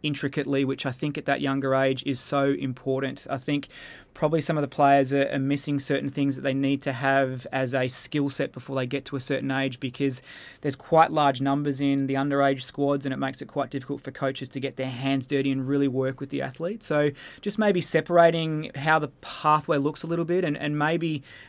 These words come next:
I guess, splitting it into two streams with a high performance squad and maybe a development squad coming through, um, just to ensure that those identified talent get the coaching and nurturing they need to be able to come through the pathway. So I guess for my job, I can look down the pathway and clearly see those athletes that are showing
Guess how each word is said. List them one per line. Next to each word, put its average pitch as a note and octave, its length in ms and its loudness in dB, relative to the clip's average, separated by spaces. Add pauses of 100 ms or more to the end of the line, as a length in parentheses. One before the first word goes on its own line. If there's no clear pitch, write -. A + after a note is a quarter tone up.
I C#3+ 80 2
guess, C#3 220 0
splitting E3 260 0
it D#3 100 0
into C#3 180 -2
two D#3+ 260 -2
streams E3+ 480 -2
with D3 180 -2
a C#3 80 4
high D3+ 220 -2
performance D3+ 460 -4
squad D#3 260 -2
and C#3+ 80 0
maybe C#3+ 320 2
a - 20 -4
development C#3+ 500 -2
squad D#3 300 -2
coming D#3 300 -4
through, D#3+ 440 -2 (380)
um, C#3+ 340 2
just F3+ 220 -2
to F3+ 80 -4
ensure D#3 380 2
that C#3+ 180 -2
those D3 340 4
identified D3 600 4
talent D3+ 380 -2
get - 160 -4
the C3+ 80 -6
coaching D3+ 440 -2
and C3+ 120 0
nurturing C#3 380 0
they C3 120 0
need C#3 360 0
to C#3 100 -10
be C3+ 140 0
able C#3 200 2
to C3+ 60 -2
come D#3+ 260 -4
through D3 140 -4
the A#2+ 80 -4
pathway. C3 520 0
So C#3+ 340 2 (280)
I C#3 80 -4
guess E3 180 0
for D3+ 120 -2
my D3 260 6
job, C#3+ 240 0
I C#3 140 2
can D3 80 -2
look C#3+ 140 -2
down C3+ 160 -2
the C3 80 -4
pathway C#3 480 0
and C3 100 -4
clearly D#3 400 -2
see C#3 320 0
those C3 220 0
athletes C3 460 -4
that C3+ 60 -8
are C3 60 -6
showing C#3 540 -2